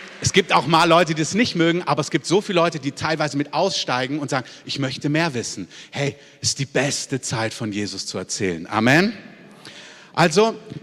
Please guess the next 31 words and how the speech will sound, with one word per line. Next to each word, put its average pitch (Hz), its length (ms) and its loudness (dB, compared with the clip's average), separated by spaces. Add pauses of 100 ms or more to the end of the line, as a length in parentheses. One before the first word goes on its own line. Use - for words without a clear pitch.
wenn 160 140 4
man 208 160 4
diese 254 240 2
Stelle 214 320 4
so 175 100 2
nimmt, 196 260 4
ihr 175 80 2
dürft 175 200 4
sie 185 80 2
noch 175 100 4
mal 170 340 6
hinter 170 280 2
mir, 165 260 4 (720)
ähm, 135 460 2 (580)
hinbeamen, 165 680 0 (1200)
es - 160 -4
ist - 60 -2
so 185 60 2
interessant, 202 480 0
er 160 120 0
sagt, 170 180 -2
„Es 160 100 -6
kommt 220 220 0
der 175 160 2
Tag, 214 400 0
da 170 120 0
werde 185 120 2
ich - 80 -4
die 160 160 -6
Welt 214 380 2
richten 175 500 -2